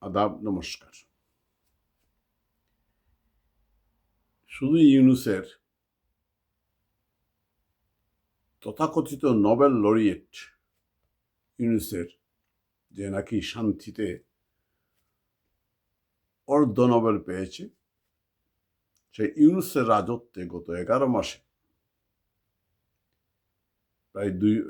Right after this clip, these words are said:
আহ, দুইশোর অধিক, কাছাকাছি দুই বছর, কয়েক শত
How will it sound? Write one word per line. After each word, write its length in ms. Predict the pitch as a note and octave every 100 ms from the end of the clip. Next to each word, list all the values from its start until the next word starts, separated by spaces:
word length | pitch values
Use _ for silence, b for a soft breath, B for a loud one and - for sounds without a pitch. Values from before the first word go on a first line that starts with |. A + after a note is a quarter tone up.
| F#3
আহ, 200 | F#3+ F#2+ - _ _ _ _ _ _ _ _ _ _ - - G#2+
দুইশোর 480 | G2+ A2 G2+ B2+ C3+ B2+
অধিক, 280 | F#2+ A#2 - _ B B B _ _ _ _ _ _ _ _ _ _ _ _ _ _ _ _
কাছাকাছি 580 | - B2+ C#3 B2+ E2 - -
দুই 200 | E2+ G2
বছর, 440 | E2 - - - - _ _ _ _ _ _
কয়েক 340 | D#3 E3+ F3 -
শত 520 | - - - C#3